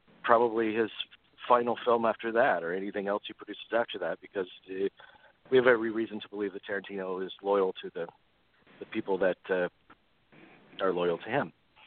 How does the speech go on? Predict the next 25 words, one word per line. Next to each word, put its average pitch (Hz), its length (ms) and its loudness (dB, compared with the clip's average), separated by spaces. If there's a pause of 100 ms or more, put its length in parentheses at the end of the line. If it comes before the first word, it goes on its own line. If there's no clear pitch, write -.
(400)
So, 127 260 6
uh, 107 800 8
the 110 120 -2
next 135 320 2
one, 147 160 4
it's, 117 140 2 (240)
right 113 200 6
now 120 180 4
it's - 100 -6
called - 260 -6
Number 101 240 0
Nine. 127 640 4 (540)
It 110 100 -2
is 104 180 -4
not 135 240 6
about 104 340 -2 (120)
Charles 95 320 -4
Manson. 120 600 -4 (140)
It 95 120 -10
is 95 120 -8
about 95 240 -4
nineteen 101 380 -6 (100)
sixty-nine 110 760 2
in 90 120 -4
Los 87 160 -2